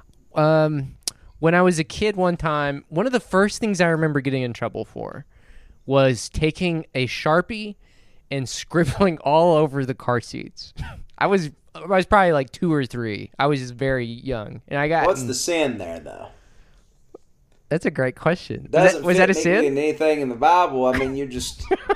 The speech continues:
Speaker 1: <laughs>
Speaker 2: did you know that was wrong? I had a similar experience. I don't know if peop-, people might not remember this. I posted a picture of, uh, a Cabbage Patch doll named Hugh Carmody that belonged to my cousin Adam.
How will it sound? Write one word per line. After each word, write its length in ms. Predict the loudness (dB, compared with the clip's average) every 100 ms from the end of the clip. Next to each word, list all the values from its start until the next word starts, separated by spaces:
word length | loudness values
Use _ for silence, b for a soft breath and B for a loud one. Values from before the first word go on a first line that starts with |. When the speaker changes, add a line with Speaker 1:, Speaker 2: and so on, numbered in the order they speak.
| 0 -2
Speaker 1:
<laughs> 460 | 0 -4 -4 -6 -4
Speaker 2:
did 160 | -4
you 80 | -2
know 180 | 2 2
that 160 | 2
was 160 | 0 -2
wrong? 440 | -2 -2 -4 -6 -16 -16 B B B B B B
I 200 | 6 8
had 160 | 8 6
a 40 |
similar 580 | 2 2 2 2 2 2
experience. 1080 | -2 -6 -4 -2 0 -2 -4 -8 -10 -10 -14 _ _ -4
I 160 | 0 2
don't 160 | 2
know 140 | 2 0
if 200 | -2 -8
peop-, 640 | -6 -8 -14 -20 -20 -4
people 240 | -2 2
might 60 | 2
not 100 | 2
remember 240 | 2 0
this. 140 | 0 2
I 120 | 2
posted 480 | 4 4 4 -2 -4
a 40 |
picture 560 | -2 -2 -2 -4 -4 -2
of, 220 | -4 -8
uh, 220 | -8 -6 -8 -16 -20 _ b b b b b _ _
a 120 | -16
Cabbage 560 | -8 2 2 2 -4 -2
Patch 340 | 0 0 -2 -2
doll 200 | -2 -2
named 240 | -4 -6
Hugh 220 | -4 -4
Carmody 840 | 0 2 4 4 2 2 -2 -10 -16 -18 -20 B B B B B -20 -6
that 300 | -4 -4 -6
belonged 560 | -6 0 4 4 2
to 60 | -2
my 60 |
cousin 440 | -2 0 0 0 -4
Adam. 400 | -2 -2 -4